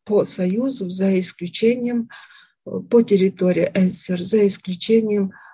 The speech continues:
э, с тех мест, откуда они прибыли. И это уже, наверное, само за себя говорит, что практически, скорее всего, было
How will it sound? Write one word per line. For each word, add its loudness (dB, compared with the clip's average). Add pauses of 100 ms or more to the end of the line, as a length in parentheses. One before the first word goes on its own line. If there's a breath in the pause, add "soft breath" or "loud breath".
(100)
э, -6
с -16
тех 0
мест, -2
откуда -4
они 2
прибыли. -4 (460 loud breath)
И -4
это 0
уже, 2
наверное, -2
само -2
за -6
себя -4
говорит, -4 (540 soft breath)
что -4
практически, -2
скорее -2
всего, -2
было -2